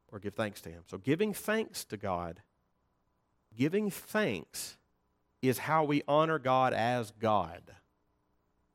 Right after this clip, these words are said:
Why do you think that is? Why do you think giving thanks, according to Scripture, is at least one of the ways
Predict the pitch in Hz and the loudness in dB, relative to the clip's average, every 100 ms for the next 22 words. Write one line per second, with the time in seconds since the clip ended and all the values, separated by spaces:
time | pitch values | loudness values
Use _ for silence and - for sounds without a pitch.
0 | _ _ _ _ _ _ _ _ _ _ | _ _ _ _ _ _ _ _ _ _
1 | 110 165 269 269 - 196 - 151 127 95 | -2 0 2 0 0 -4 0 -2 0 -4
2 | 87 - - - _ _ _ _ _ _ | -8 -18 -20 -20 _ _ _ _ _ _
3 | 180 226 - 202 196 120 147 165 151 - | -8 -8 -4 -4 -4 -6 -4 -4 -6 -8
4 | - 131 87 - - - _ _ _ _ | -4 -4 -4 -8 -12 -12 _ _ _ _
5 | _ _ _ 151 139 117 120 113 98 98 | _ _ _ 2 2 2 -6 -4 -2 -4
6 | 92 - _ _ _ - 117 151 156 - | -6 -16 _ _ _ -4 0 2 2 0
7 | 123 143 95 87 90 98 135 | 0 0 0 -2 -4 -4 -10